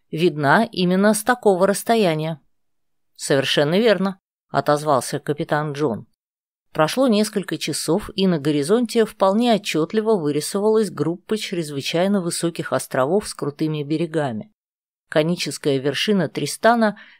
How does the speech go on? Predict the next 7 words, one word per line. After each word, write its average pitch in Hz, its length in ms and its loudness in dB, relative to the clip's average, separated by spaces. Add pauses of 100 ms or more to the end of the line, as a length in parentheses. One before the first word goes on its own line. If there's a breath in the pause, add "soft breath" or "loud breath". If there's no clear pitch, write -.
выделялась 208 720 2
темным 156 420 2
силуэтом 185 600 2
на 156 80 -2
сияющем 160 640 -2
фоне 170 380 -2
неба, 156 500 0